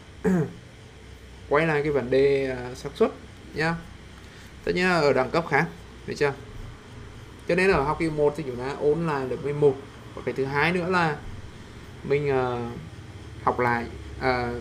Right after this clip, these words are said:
mình để chuẩn bị cho cái học kỳ hai. Tám viên bi, bộ-, trong đó có bốn bi đỏ, bốn bi xanh. Xác suất để lấy hai viên bi cùng màu. Đầu tiên là các bạn sẽ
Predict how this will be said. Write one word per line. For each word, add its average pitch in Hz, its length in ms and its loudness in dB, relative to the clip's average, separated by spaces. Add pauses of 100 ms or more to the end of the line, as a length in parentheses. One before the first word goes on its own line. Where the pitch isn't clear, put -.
mình 139 260 0
để 190 100 8
chuẩn 135 220 6
bị 135 200 4
cho 131 140 4
cái 123 180 2 (200)
học 127 160 -2
kỳ 143 80 0
hai. 139 220 2 (2000)
Tám 143 220 10
viên 208 160 12
bi, 240 240 4
bộ-, 160 260 -2 (360)
trong 196 200 4
đó 135 280 10
có 139 100 8
bốn 135 240 8
bi 196 80 6
đỏ, 151 260 10
bốn 131 180 -2
bi 135 60 -2
xanh. 170 260 2 (240)
Xác 143 200 2
suất 214 200 2
để 156 160 8
lấy 135 540 2
hai 143 160 0
viên 156 120 -2
bi 151 120 -2
cùng 151 140 -6
màu. 151 180 4 (1000)
Đầu 190 140 8
tiên 208 160 12
là 214 60 10
các 170 140 8
bạn 160 200 10
sẽ 196 360 6